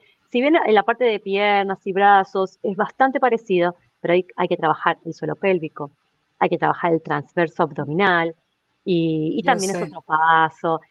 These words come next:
Speaker 1: es un grupo donde, ok, ¿dónde compraste el, la, la pañalera?
Speaker 2: <laughs>
Speaker 1: O sea, es como un grupo más de apoyo, ¿entendés? ¿Cómo vas a
Speaker 2: Necesito
Speaker 1: pedir?
Speaker 2: una amiga.
Speaker 1: Bueno, también. Sí, sí,
Speaker 2: Total.
Speaker 1: sí.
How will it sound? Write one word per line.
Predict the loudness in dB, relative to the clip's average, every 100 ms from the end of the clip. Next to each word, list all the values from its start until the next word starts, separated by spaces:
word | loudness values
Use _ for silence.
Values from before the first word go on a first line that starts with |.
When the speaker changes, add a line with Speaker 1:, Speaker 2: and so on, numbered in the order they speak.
| _
Speaker 1:
es | -8
un | -2
grupo | -2 2 2
donde, | 4 2
ok, | 2 2 2
¿dónde | 2 2
compraste | 2 2 0 0 0
el, | 2 2
la, | 0 -2
la | -2 0
pañalera? | 0 -2 2
Speaker 2:
<laughs> | 4 6 6 4 4 2 4 2 2 2 0 0
Speaker 1:
O | 0
sea, | 0 2
es |
como | 4 4
un | 4
grupo | 2 2 2
más | 2 2 0
de |
apoyo, | -4 0 0 0 -2 -8 -12
¿entendés? | -8 -6 -2 0 0 -2 -4 -2 4
¿Cómo | 6 6 6
vas | 4 0
a | 2
Speaker 2:
Necesito | 4 4 4 4 4
Speaker 1:
pedir? | 6
Speaker 2:
una | 6
amiga. | 6 6 8 8 6 0 -16 _ -12 -8 -8 -8 -10 -8 2 4
Speaker 1:
Bueno, | 6 2 2
también. | 2 2 2 2 0 -4
Sí, | -6
sí, |
Speaker 2:
Total. | 2 2 4 6 6 6 2 -2
Speaker 1:
sí. | -6 -18